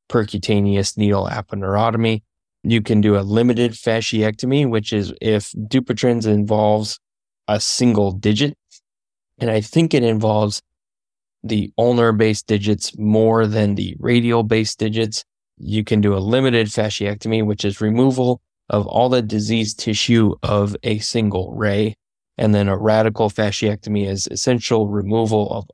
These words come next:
all palmar, excuse me, and digital fascia, which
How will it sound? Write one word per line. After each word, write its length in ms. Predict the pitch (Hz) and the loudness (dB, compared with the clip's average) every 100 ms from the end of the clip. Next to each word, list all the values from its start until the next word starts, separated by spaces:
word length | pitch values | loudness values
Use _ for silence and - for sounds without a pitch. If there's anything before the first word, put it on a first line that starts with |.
| - | -6
all 360 | 117 113 117 113 | 0 2 2 0
palmar, 680 | - 117 107 110 110 107 107 - 78 73 - _ _ _ _ _ _ _ | -4 -2 0 2 2 0 -2 -14 -16 -16 -20 _ _ _ _ _ _ _
excuse 400 | 143 139 - 120 | -8 -4 2 2
me, 140 | 117 113 | 4 2
and 240 | 110 104 | 2 2
digital 380 | 104 104 107 107 | 2 2 0 -2
fascia, 500 | - 98 98 - 98 | -2 -4 -2 -2 -2
which 320 | 95 98 - | -2 -2 -6